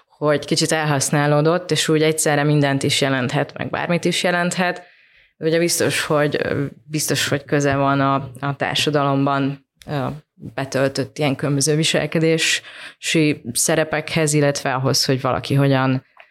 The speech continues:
ö, gondolja el magát. Vagy tényleg mit jelent ez a, az,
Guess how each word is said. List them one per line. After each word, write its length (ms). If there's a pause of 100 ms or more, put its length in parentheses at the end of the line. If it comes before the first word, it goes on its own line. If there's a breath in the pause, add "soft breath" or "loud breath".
(200 soft breath)
ö, 160
gondolja 420
el 140
magát. 560 (840)
Vagy 180
tényleg 260
mit 160
jelent 320
ez 160
a, 180
az, 260